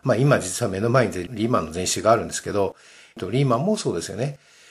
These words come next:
えー、非常に完全主義で、まあ、高校の時にですね、まあ、あんまり学業もおぼつかなかったらしいんですが、ある数学の先生がですね、あの、見出してくれて、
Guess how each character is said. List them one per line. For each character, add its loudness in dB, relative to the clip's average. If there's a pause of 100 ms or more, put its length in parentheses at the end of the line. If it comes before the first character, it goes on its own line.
(140)
え 4
ー、 -4
非 -2
常 2
に 2
完 4
全 2
主 -2
義 0
で、 2
ま -6
あ、 -12
高 0
校 0
の 0
時 -2
に -6
で -10
す -10
ね、 -8
ま 2
あ、 4
あ 2
ん -2
ま 2
り 0
学 2
業 4
も -4
お -4
ぼ -4
つ -8
か 2
な 4
か 2
っ -6
た 2
ら 2
し -4
い 0
ん -4
で -10
す -12
が、 2 (360)
あ 2
る -2
数 -4
学 -6
の -8
先 -4
生 0
が 2
で -8
す -6
ね、 -4
あ -2
の、 -6
見 -8
出 -6
し -4
て -10
く -12
れ -14
て、 0